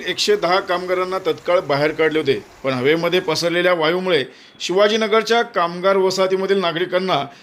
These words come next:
चक्कर आणि डोकेदुखीचा त्रास झाल्याने घबराटीचे वातावरण झाले होते. याबाबत वायू गळतीचा धसका घेतल्याची बातमी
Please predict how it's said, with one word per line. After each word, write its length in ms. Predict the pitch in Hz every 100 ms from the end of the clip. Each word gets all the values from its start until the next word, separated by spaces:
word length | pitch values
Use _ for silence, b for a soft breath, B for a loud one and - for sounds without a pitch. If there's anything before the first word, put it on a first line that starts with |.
| B B
चक्कर 420 | 185 180 - 220
आणि 200 | 214 220
डोकेदुखीचा 680 | 214 185 185 202 202 208 214 214 175
त्रास 340 | 175 196 185
झाल्याने 380 | 175 185 185 123 - 117
घबराटीचे 520 | 143 156 196 202 196
वातावरण 540 | 202 160 156 180 190 196
झाले 180 | 165 165
होते. 220 | 131 - - B B B - _ -
याबाबत 640 | 120 143 160 165 180 185 175
वायू 380 | 147 151 180
गळतीचा 680 | 175 175 175 180 170 180 180 156 127
धसका 400 | 143 - 175 185
घेतल्याची 600 | 170 160 170 175 180 180
बातमी 540 | 160 143 143 180 160